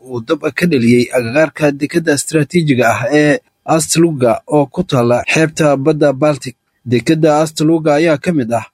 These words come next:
xarumaha ugu muhiimsan ee Ruushka uu ka dhoofiyo shidaalka iyo waxyaabaha tamarta, bacriminta iyo dhuxusha.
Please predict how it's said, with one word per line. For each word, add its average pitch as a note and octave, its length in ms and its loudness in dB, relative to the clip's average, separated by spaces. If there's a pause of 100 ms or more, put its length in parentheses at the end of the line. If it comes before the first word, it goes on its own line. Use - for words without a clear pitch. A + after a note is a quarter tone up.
(120)
xarumaha D#3+ 400 2
ugu D#3+ 200 0
muhiimsan E3+ 360 0
ee D#3+ 80 2
Ruushka F3 320 -4
uu D#3 160 0
ka G3 100 -4
dhoofiyo B2+ 460 -2
shidaalka D#3 600 -2
iyo D3 200 2
waxyaabaha D3+ 560 -2
tamarta, D#3+ 440 -2 (200)
bacriminta C3 600 0
iyo C#3+ 120 4
dhuxusha. C3+ 420 -2